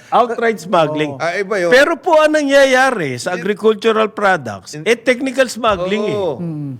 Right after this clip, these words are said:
Speaker 1: Hindi naman yung swing na smuggling na wala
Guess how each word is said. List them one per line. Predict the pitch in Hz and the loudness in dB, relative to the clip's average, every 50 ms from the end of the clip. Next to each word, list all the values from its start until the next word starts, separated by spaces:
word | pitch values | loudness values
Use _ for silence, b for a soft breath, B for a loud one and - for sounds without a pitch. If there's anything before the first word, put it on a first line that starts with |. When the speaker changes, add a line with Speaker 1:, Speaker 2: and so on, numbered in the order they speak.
| - _ | -16 _
Speaker 1:
Hindi | _ - 185 190 180 226 233 | _ -4 -4 -2 0 0 2
naman | 226 233 233 233 226 220 | 2 2 0 0 -2 0
yung | 220 214 208 | 0 -2 -2
swing | 196 - - - 185 190 196 190 | -2 -4 -4 -4 -2 -2 -2 -2
na | 185 170 | -4 -4
smuggling | 151 180 170 165 160 151 143 151 165 170 160 | -4 -4 -2 0 0 0 -2 -2 -4 -4 -4
na | 139 135 131 127 123 | -4 -4 -4 -2 -2
wala | 131 147 165 180 190 190 185 - 131 | 0 0 2 4 4 4 2 0 -4